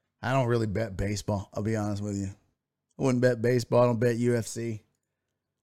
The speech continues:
I think foot-, I like, I like betting football. I wouldn't even bet basketball that much. I'd be-, I'd bet me some football. That's about it, though. Uh, M L B T V has sped up recaps. Oh, that's good. That's cool.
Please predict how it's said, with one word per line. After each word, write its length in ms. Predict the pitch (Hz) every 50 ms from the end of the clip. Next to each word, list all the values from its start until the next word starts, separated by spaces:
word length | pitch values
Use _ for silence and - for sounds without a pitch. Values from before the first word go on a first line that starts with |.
| _ -
I 40 | 175
think 100 | 170 -
foot-, 240 | - - 143 127 -
I 60 | 147
like, 160 | 170 208 202 160 147 -
I 100 | - 139
like 220 | 165 170 139 113
betting 220 | 123 139 156 143
football. 440 | 131 - - 143 143 - - 87 82 -
I 80 | 123
wouldn't 180 | 175 220 226 202
even 100 | 175 151
bet 200 | 156 175 156 -
basketball 580 | - 98 123 151 - - 151 107 95 82 80
that 180 | 73 - - - -
much. 240 | - - - - - - -
I'd 180 | 127 147 151
be-, 80 | 175 -
I'd 200 | - 151 160 165
bet 120 | 185 175
me 80 | 139 160
some 180 | 139 - 139
football. 360 | 135 - 120 - - - - - - - - -
That's 140 | - 127 -
about 240 | - - 180 170 170
it, 140 | 175 -
though. 140 | - - - - _ _ _ _ _ _ _ _ _ _ _ _ - - - - - - _ -
Uh, 60 | - 135
M 120 | - 160 175
L 100 | 190 180
B 180 | 147 175 170
T 200 | 147 - - 160
V 160 | 151 147 156 139
has 180 | 135 131 117
sped 380 | - - - - - 127 127 123
up 140 | 120 107 -
recaps. 460 | 107 110 113 104 - 98 80 - - -
Oh, 100 | - 175
that's 180 | 269 349 - -
good. 180 | - 95 156 - _ _ _ _ _ _ _ _ _
That's 140 | - 320 -
cool. 260 | - - - - 101